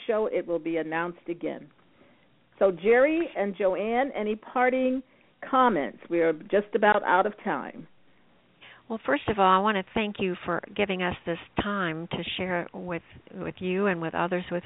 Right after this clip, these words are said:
Speaker 2: whom might have an interest. And, um,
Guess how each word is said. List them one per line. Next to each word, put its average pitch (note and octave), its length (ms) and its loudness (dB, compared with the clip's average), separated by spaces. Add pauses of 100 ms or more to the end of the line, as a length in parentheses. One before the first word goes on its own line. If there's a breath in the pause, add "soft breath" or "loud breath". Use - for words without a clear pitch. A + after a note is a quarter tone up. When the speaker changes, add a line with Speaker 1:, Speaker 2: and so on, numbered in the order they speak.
Speaker 2:
whom F#3 200 -6
might E3 200 -6
have F3 200 -4
an E3 120 -6
interest. F3+ 480 -8
And, D3+ 140 -6 (680 loud breath)
um, F3+ 280 0